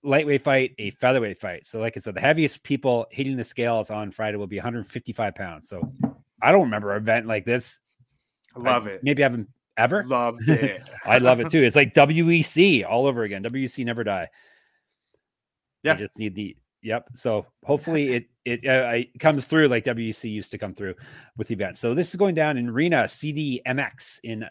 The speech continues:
Speaker 1: Mexico City, Mexico, this Saturday.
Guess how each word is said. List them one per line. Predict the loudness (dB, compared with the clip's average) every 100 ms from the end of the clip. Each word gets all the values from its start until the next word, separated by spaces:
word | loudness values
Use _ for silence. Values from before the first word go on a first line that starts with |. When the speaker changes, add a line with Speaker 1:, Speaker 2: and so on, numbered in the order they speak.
| _
Speaker 1:
Mexico | -6 -6 -6 -8
City, | -6 -4 -4 -4 -6
Mexico, | -6 -6 -6 -2 0 2
this | 0 -2 -4 -14 _ _ _
Saturday. | -8 0 2 4 4 2